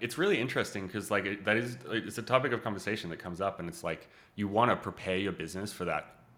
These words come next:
op-, opportunity, and you wanna have that option. And it's also, like, obviously, it sounds great to make more money and not have to work as much, and to be able to kind of, if, if you sell to the right person, like, it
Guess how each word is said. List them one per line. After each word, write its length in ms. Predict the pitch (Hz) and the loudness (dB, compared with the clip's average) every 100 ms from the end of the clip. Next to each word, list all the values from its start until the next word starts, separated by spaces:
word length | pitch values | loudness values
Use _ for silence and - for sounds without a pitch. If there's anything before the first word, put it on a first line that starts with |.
| - | -2
op-, 200 | 90 - 87 85 | -2 -2 -8 -4
opportunity, 500 | 92 90 82 87 98 127 | -4 -4 -6 -6 -4 -2
and 80 | |
you 80 | 104 | 0
wanna 120 | 90 | -2
have 200 | 85 87 | -2 -4
that 140 | 82 - | -4 -6
option. 480 | 80 - 135 135 151 - - - - 98 | -6 -6 -6 -6 -8 -14 -20 -20 -10 -4
And 120 | 90 | -4
it's 140 | 82 | -4
also, 380 | 82 78 87 87 | -6 -6 -4 -2
like, 180 | 80 78 78 | -2 -4 -6
obviously, 600 | 78 82 - 120 123 127 - _ _ _ _ _ - | -6 -6 -2 -2 -2 -6 -18 _ _ _ _ _ -16
it 100 | 85 - | -12 2
sounds 340 | 113 117 113 | 6 8 6
great 380 | 98 92 151 - | 6 6 6 6
to 360 | 117 98 98 90 - - - 98 | 6 6 4 -4 -14 -20 -16 -2
make 320 | 92 95 95 | 0 0 0
more 240 | 92 92 | 0 2
money 380 | 87 85 113 131 | 2 0 0 0
and 120 | 95 | 2
not 180 | 90 101 | 2 2
have 180 | 90 - | -2 -8
to 60 | 85 | -4
work 300 | 80 - - - - | -4 -4 -8 -20 -6
as 160 | 117 143 | -4 0
much, 360 | 160 170 - - - - - _ 143 | 0 0 -6 -12 -20 -20 -20 _ 6
and 300 | 147 127 110 | 8 6 4
to 80 | |
be 140 | 104 107 | 6 8
able 200 | 98 95 | 8 4
to 60 | |
kind 160 | 92 98 | 0 0
of, 60 | 131 | 0
if, 200 | 131 143 | 0 0
if 160 | 139 | 2
you 160 | 135 104 - | 2 2 0
sell 240 | - 113 | 6 8
to 60 | 101 | 8
the 60 | |
right 140 | 85 - | 4 6
person, 320 | 131 127 82 | 4 4 -2
like, 160 | 82 | -4
it 80 | 82 | -6